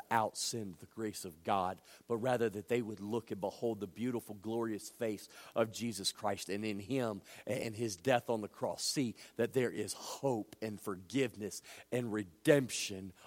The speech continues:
available to them. We must pray for them. And then we must participate.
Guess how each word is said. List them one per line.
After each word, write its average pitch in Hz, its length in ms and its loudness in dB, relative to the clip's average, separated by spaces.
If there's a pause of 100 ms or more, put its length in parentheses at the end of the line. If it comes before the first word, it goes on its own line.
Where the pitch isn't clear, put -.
(140)
available 98 720 2
to 90 160 -2
them. 92 180 -2 (220)
We 139 160 2
must 127 640 6 (280)
pray 113 320 2 (120)
for 104 120 -2
them. 85 240 -10 (2000)
And 101 120 -12
then 139 140 2
we 131 80 2
must 113 240 -2
participate. - 640 -10